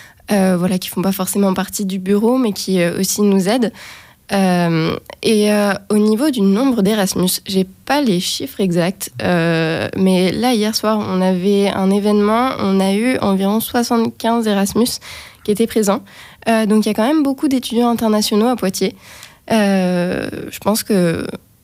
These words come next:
il y en a au moins, euh, une centaine qui viennent, euh, à nos événements, euh, assez régulièrement. Et, euh, et sinon, tout à l'heure, vous m'avez demandé comment nous contacter. Euh, on a donc notre compte Instagram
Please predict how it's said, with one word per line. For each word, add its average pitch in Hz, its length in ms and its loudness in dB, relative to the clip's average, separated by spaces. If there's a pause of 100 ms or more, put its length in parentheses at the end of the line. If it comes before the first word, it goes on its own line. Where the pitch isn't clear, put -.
(140)
il 202 80 -8
y 196 40 -4
en 202 80 -2
a 214 60 0
au 226 100 2
moins, 202 400 2
euh, 180 500 2
une 202 160 2
centaine 202 640 2
qui 185 160 -6
viennent, 196 300 0
euh, 180 200 0
à 185 60 2
nos 180 120 2
événements, 180 640 0
euh, 185 220 -2 (460)
assez 196 480 0
régulièrement. 190 760 2 (800)
Et, 208 300 4
euh, 180 400 0 (500)
et 214 100 0
sinon, 277 300 0 (280)
tout 285 180 -4
à 196 80 0
l'heure, 208 220 0
vous 226 100 -10
m'avez 185 200 -2
demandé 185 360 -2 (100)
comment 220 340 2
nous 202 120 2
contacter. 208 560 -2 (520)
Euh, 190 520 2 (140)
on 190 520 2
a 196 140 2
donc 180 420 -6
notre 233 300 0
compte 220 240 0
Instagram 208 640 0